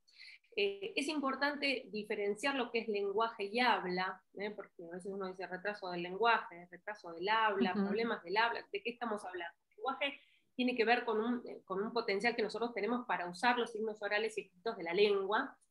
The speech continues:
Speaker 1: Es una facultad que nos permite comunicarnos y ocurre en el plano mental. Este puede ser verbal, ya sea el habla, la escritura, o no verbal, todo lo que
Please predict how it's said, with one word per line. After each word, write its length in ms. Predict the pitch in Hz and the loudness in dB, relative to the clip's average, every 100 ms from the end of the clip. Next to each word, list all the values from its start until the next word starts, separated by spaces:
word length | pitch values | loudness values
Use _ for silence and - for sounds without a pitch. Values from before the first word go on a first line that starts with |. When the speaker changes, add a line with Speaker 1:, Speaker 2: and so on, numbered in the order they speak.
| - | -6
Speaker 1:
Es 140 | 202 | 0
una 160 | 202 180 | 0 0
facultad 640 | 185 185 185 285 269 254 | 0 -2 2 6 8 6
que 80 | 180 | 0
nos 120 | 180 | -4
permite 380 | 175 190 196 196 | -2 -2 -2 -4
comunicarnos 800 | 185 190 220 285 262 254 269 302 _ _ - | -4 -4 4 6 6 6 0 -2 _ _ 0
y 240 | 285 330 | 2 2
ocurre 320 | 233 - 285 339 | 0 0 2 4
en 100 | 233 | 4
el 100 | 196 | 4
plano 260 | 226 247 | 4 4
mental. 640 | 254 185 180 180 185 165 160 _ - | 4 2 2 6 6 4 -4 _ -10
Este 220 | 202 233 | -2 0
puede 200 | 226 214 | 2 2
ser 240 | 202 175 170 | 2 -2 2
verbal, 560 | 208 285 302 302 294 | 2 6 8 8 6
ya 120 | 196 - | 2 -8
sea 140 | 165 | -6
el 100 | 170 | 4
habla, 320 | 214 208 185 | 8 8 4
la 80 | 170 | -4
escritura, 440 | 175 233 262 302 - - | -6 -6 0 0 0 0
o 240 | 262 359 247 | 2 2 2
no 100 | 220 | 2
verbal, 480 | 220 220 226 269 - - | 4 6 6 4 -4 -6
todo 160 | 202 202 | -2 0
lo 140 | 190 | 0
que 280 | 185 180 | -4 -6